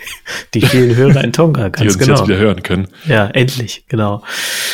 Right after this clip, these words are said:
Speaker 1: Was die, äh, jetzt nachholen müssen an, an, äh, Rewind-Folgen
Speaker 2: <laughs>
Speaker 1: vom H M Z E Podcast, genau. Äh, genau, dann ein anderes,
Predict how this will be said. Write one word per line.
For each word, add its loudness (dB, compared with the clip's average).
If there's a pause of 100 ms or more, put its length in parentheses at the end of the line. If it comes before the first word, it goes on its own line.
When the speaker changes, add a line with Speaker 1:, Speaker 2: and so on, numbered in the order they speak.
(140)
Speaker 1:
Was 0
die, 4
äh, 4
jetzt 2
nachholen 4
müssen 0
an, 0
an, -2
äh, -4
Rewind-Folgen 2
Speaker 2:
<laughs> -8
Speaker 1:
vom -4
H 0
M -2
Z -4
E -2
Podcast, -8
genau. -8 (720)
Äh, 2
genau, 2
dann 0
ein 0
anderes, 0